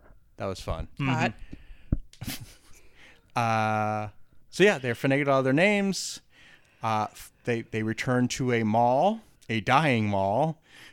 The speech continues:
Speaker 1: uh, to talk to, uh, Brody,
Speaker 2: Mm-hmm.
Speaker 1: uh, character from Mallrats, who also in the original Jay and Silent Bob Strike Back, uh, they go to when they,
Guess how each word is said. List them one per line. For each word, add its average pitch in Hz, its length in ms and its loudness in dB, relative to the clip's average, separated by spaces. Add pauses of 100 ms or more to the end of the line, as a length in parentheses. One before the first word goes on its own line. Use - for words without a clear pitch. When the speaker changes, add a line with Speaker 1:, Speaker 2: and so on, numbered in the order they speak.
(120)
Speaker 1:
uh, 110 320 -4
to - 120 -12
talk 113 320 -6
to, 113 500 -4
uh, 104 420 -4 (420)
Brody, 127 460 2 (180)
Speaker 2:
Mm-hmm. 135 460 -4
Speaker 1:
uh, 101 160 -2
character 113 340 -6
from 117 220 0
Mallrats, 113 840 -2 (480)
who 117 260 0
also 113 400 -2
in 110 220 0
the 110 180 -2
original 107 380 -2
Jay 104 240 -2
and 98 120 -4
Silent 98 420 -6
Bob 95 380 -6
Strike - 380 -8
Back, 160 440 -2 (420)
uh, 107 320 -4 (500)
they 113 160 0
go 107 220 -2
to 104 520 -6
when 98 420 -6 (340)
they, 98 400 -8